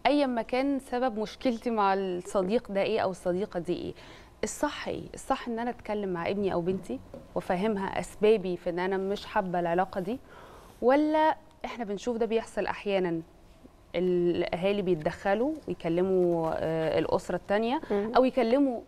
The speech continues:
Speaker 1: الصديق التاني أو الصديقة التانية، "ولا ما تكلموش بنتي أو ما تكلموش ابني"؟
Speaker 2: مم. الخطوة دي بقى ما تتعملش خالص، لأنه ساعتها لو هو عنده استعداد يقتنع إنه الولد أو البنت دي ما تنفعش تبقى صديقة، ساعتها هو هياخد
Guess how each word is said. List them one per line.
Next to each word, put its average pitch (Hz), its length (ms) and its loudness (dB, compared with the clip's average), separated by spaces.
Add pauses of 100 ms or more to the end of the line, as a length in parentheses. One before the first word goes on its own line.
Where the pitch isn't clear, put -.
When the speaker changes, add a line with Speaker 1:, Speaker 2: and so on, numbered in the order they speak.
Speaker 1:
الصديق 202 1000 -2
التاني 208 380 -2
أو 180 40 2
الصديقة 196 380 -2
التانية، 226 480 0
"ولا 233 260 0
ما 233 100 -4
تكلموش 196 420 -4
بنتي - 360 -14 (200)
أو 202 60 0
ما 190 100 0
تكلموش 175 420 -8
ابني"؟ 160 240 -10 (160)
Speaker 2:
مم. 196 220 -4 (460)
الخطوة 247 420 0
دي 247 180 2
بقى 285 220 0
ما 339 120 2
تتعملش 226 500 -2
خالص، 180 440 -4 (500)
لأنه 190 280 2
ساعتها 214 460 0
لو 180 140 2
هو 214 180 2
عنده 220 200 0
استعداد 208 400 0
يقتنع 190 540 0 (440)
إنه 196 220 2
الولد 196 420 4
أو 180 160 2
البنت 202 340 0
دي 190 240 -2
ما 190 120 2
تنفعش 214 500 -2
تبقى - 240 -2
صديقة، 220 460 0
ساعتها 220 420 -2
هو 214 240 2
هياخد 220 480 2